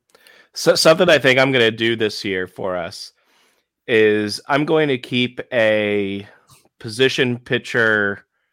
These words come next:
count. Not so much the names, but I'll just keep a tally of the teams and how many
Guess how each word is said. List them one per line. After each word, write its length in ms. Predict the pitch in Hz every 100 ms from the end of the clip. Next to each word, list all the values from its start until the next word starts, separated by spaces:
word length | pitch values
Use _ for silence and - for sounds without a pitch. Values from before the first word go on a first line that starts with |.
| _ _ _ -
count. 360 | 117 101 78 _ _ _ _ _ _ _ _ -
Not 200 | 127 147
so 100 | 180
much 220 | 165 160
the 100 | 180
names, 540 | 147 107 98 110 - - _ _ _ -
but 100 | 143
I'll 80 |
just 180 | 165 170
keep 160 | 185 165
a 60 |
tally 460 | 156 135 123 127 123
of 240 | 117 110
the 100 | 107
teams 720 | 95 - 127 131 147 165 - - _ _ _ _ _ 127
and 120 | 113
how 240 | 123 123
many 680 | 123 117 120 117 110 107 107